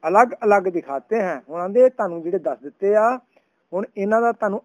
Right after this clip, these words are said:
ਅਲੱਗ-ਅਲੱਗ ਦੱਸਦੇ ਆ ਤੇ ਰਜੋਗੁਣ, ਅਹ, ਸਤੋਗੁਣ ਕੀ ਕੰਮ ਕਰਦਾ ਹੈ,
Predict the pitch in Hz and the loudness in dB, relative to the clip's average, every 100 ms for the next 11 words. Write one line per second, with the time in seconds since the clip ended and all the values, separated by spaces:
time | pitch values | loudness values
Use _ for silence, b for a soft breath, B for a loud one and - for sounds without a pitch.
0 | 185 196 233 254 233 220 175 120 156 147 | -4 -2 0 0 0 0 -2 -4 -8 -8
1 | 117 170 165 165 185 214 214 _ _ 226 | -6 -2 0 2 2 0 -4 _ _ -4
2 | 170 143 135 170 208 202 170 147 147 160 | -4 -4 -6 -4 -4 -6 -8 -8 -8 -6
3 | 156 170 180 196 196 214 226 | -4 -2 2 2 4 4 2